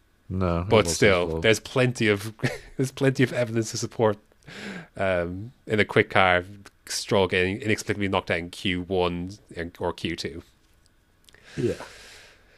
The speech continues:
Speaker 2: Okie doke. Right, well, an absolutely nothing week, and we've made an hour and a half out of it, which I'm fine with.
Speaker 1: You've, you've made an hour and a half out of it. Yeah.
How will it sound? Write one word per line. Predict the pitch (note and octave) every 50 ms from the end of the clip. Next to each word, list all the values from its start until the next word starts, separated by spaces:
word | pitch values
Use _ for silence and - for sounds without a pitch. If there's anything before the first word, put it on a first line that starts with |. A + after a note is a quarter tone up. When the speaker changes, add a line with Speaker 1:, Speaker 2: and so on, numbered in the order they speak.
| _ -
Speaker 2:
Okie | C4+ C#4 - - F3+
doke. | E3 B2 G#2 - - - - -
Right, | - F2+ F3+ B2+ - - - -
well, | B2+ C#3+ C#3 A#2 G2+ F#2 - - - _ _ - - -
an | B2+ -
absolutely | D#3+ F3 F3 - - G3+ D#3+ E3+ C#3+
nothing | B2+ B2 B2+ E3+ D#3+ - F#3 F3 D3+ C3
week, | B2 A2 G2 F#2+ - - - - - - - - -
and | G#2
we've | G#2 G2
made | A2 G#2+ G2+
an | G2+ - -
hour | G#2+ A#2 A#2+
and | A#2+ A2+
a | G2+
half | - G#2+ F#2+ F#2 F2 -
out | F#2 E2+ E2+
of | E2 D#2
it, | E2+ D#2+ - - - -
which | - B2+ C3+ -
I'm | B2+ C3+ C#3 C3+ A#2+
fine | - - - C3+ A2 G#2 G2 F#2
with. | F2+ F2 F2 B2
Speaker 1:
You've, | B2 A2+ A#2 A#2 A2 G2+ F#2 F2+ F2 F#2+ F#2+
you've | G2 G#2+ A2+ G#2+ G2
made | G2 F2+ E2+
an | E2+ E2
hour | E2+ E2+ E2
and | D#2
a | D#2
half | D2+ D#2+ D#2 D#2+ - -
out | E2 E2 D2+
of | D2+ D#2+ D#2+ D#2
it. | D#2+ D#2+ - - F#2+ - -
Yeah. | A2 A2 G2+ G2+